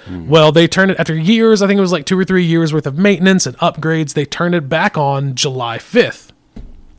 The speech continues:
Speaker 2: And they think that when it was turned on, it transported us.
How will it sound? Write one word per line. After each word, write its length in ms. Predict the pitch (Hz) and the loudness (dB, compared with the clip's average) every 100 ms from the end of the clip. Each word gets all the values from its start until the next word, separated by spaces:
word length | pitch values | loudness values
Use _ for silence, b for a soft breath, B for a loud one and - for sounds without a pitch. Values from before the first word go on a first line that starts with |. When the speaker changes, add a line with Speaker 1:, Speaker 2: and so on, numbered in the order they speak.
| - | -6
Speaker 2:
And 120 | 160 | -2
they 120 | 147 143 | -2 -2
think 340 | 165 185 190 | -2 0 0
that 400 | 160 147 135 - - B B B B B | -2 -2 -2 -6 -16 B B B B B
when 240 | 139 170 156 | -2 0 0
it 60 | |
was 100 | 143 | -2
turned 240 | - 156 156 | -2 0 4
on, 300 | 214 214 208 | 4 4 2
it 140 | 165 | -4
transported 680 | - - 170 165 - 165 160 | -6 -2 0 -2 -2 0 2
us. 380 | 156 151 - | 0 -2 -4